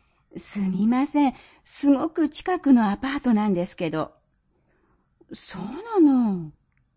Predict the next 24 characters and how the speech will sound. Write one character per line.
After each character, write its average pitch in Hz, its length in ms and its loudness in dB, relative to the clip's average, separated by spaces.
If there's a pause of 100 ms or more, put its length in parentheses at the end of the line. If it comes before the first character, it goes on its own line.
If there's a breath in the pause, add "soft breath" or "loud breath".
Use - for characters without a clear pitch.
(1300)
結 233 300 -6
局、 269 420 -4
安 208 140 -4
倍 294 140 -2
さ 349 180 2
ん 330 60 2
た 254 140 -4
ち 214 140 -4
が 190 180 -2
手 220 140 -6
伝 320 300 -4
っ 320 40 -6
て - 140 -8
く 226 140 -4
れ 240 140 -2
る 254 100 -4
こ 233 160 -6
と 262 120 -4
に 220 120 0
な 190 140 -4
り 202 120 -2
ま 202 140 -4
し - 140 -14
た。 160 180 -8